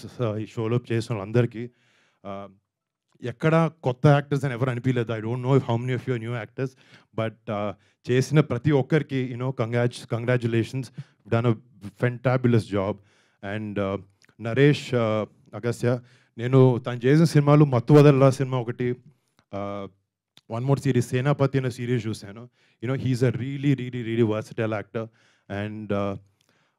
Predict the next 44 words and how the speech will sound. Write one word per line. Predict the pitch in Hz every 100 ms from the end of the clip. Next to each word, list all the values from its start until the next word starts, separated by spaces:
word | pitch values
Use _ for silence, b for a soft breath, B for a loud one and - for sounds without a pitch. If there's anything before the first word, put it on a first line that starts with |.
| _ 98
I, | 113 107 107 - _ 107
I | 92
hope | 139 143
to | 160
see | - 147 156 127
you | 135 143
in | 127
a | 113
lot | 123 135
of | 131
other | 113 123 120
films. | 120 123 - -
Agastya, | 104 104 123 117
thank, | 110 113 104
all | 117
the | 120 107
best, | 98 - _ -
all | 90
the | 95
best, | 82 - _
all | 87
the | 67
best. | 82 - - _ b b b b
And, | 110 117 117 104
uh, | 90 -
to | 117
Nivetha, | 120 131 135 143 139
I've, | 110 107 -
uh, | 107 101 98 b b b b b _ -
seen | 135
a | 135 117
lot | 123 117
of | 131
your | 135
content, | 120 113 123
lo-, | 110 110 -
follow | 117 131
a | 113
lot | 110 120
of | -
your, | 120 117
uh, | 104 101
you |
know, | 113